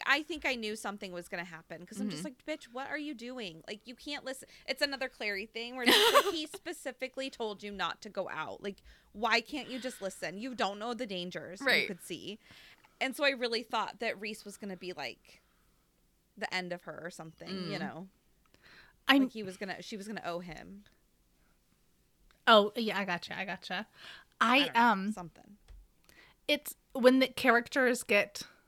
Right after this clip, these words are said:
Speaker 3: I figured we would see him again at some point because of the way he was
Speaker 2: Mm-hmm.
Speaker 3: introduced and, like, had more of a, a
Speaker 2: Right.
Speaker 3: moment,
Speaker 1: Uh-huh.
Speaker 3: if you will.
Speaker 1: Description.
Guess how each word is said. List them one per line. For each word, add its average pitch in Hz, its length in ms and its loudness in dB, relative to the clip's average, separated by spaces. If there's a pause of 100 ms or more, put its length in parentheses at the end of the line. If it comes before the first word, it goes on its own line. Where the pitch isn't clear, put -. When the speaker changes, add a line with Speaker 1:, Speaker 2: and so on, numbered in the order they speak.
(1200)
Speaker 3:
I 254 80 8
figured 277 320 6
we 254 140 4
would 233 180 2
see 220 280 2
him 214 160 4
again 196 220 4
at - 100 -4
some 180 200 0
point - 260 -8 (300)
because 233 320 4
of 226 80 6
the 208 80 8
way 202 160 6
he 214 140 4
was 220 120 4
Speaker 2:
Mm-hmm. 226 80 2
Speaker 3:
introduced 190 580 2
and, 180 120 0
like, 170 160 -4
had 185 240 4
more 175 220 0
of 160 140 0
a, 156 300 -2 (1040)
a 202 80 -2
Speaker 2:
Right. 175 100 8
Speaker 3:
moment, 190 480 4
Speaker 1:
Uh-huh. 165 140 -10
Speaker 3:
if 202 200 -4
you 190 80 -2
will. 170 260 -2
Speaker 1:
Description. 190 480 -10